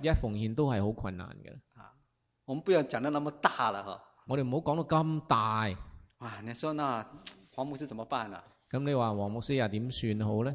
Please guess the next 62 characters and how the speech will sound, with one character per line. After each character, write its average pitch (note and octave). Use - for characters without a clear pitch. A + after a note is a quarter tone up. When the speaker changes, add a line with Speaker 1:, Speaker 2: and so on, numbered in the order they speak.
Speaker 2:
老 C#3
實 D#3
說， G3
如 E3+
果 G3
你 D3+
今 F3
天 F3
問 F3
我 B2+
這 D#3
時 C3+
候， C3
我 A#2+
也 B2
要 C3
真 C3+
的 C3+
很 A#2+
好 A#2+
想 G2
一 F#2+
下， G#2+
也 A#2+
不 F3
容 C3
易 B2
啊。 G2+
比 F3
如 D#3
說 D3+
我 A#2+
做， B2+
我 D#3
講 A#2+
就 D#3
容 A#2+
易， C3+
對 A2+
不 G#2+
對？ G2
每 A#2
個 E3
人 F3+
講 A#2
都 C#3+
很 A2
容 G#2
易， A#2+
但 C#3
實 C3
際 -
上 B2+
做 B2+
起 A2
來 F#2
都 C3
很 G2+
難 D#2
的 -
啊。 -
Speaker 1:
咁 E3+